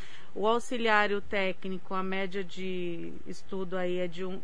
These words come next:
de um ano e meio a dois anos, então o auxiliar um ano e meio e o técnico dois anos, mas eles precisam ser supervisionados por um enfermeiro.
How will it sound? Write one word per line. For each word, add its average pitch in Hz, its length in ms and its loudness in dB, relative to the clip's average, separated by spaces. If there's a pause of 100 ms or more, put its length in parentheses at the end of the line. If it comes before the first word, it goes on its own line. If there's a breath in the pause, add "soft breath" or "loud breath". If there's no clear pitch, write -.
de 185 140 -2
um 185 180 -2
ano 190 300 -2
e 185 40 0
meio 185 380 0
a 180 60 0
dois 175 360 -2
anos, 220 500 0
então 190 360 -2
o 190 40 0
auxiliar 185 600 0
um 180 100 0
ano 175 160 -2
e 180 60 -2
meio 240 500 2 (320 loud breath)
e 196 80 0
o 202 80 0
técnico 190 580 0
dois 180 320 -2
anos, 220 360 2 (360 loud breath)
mas 208 360 6
eles 233 280 6
precisam 254 600 2
ser 254 160 0
supervisionados 214 800 0
por 214 180 -2
um 220 40 -2
enfermeiro. 226 600 0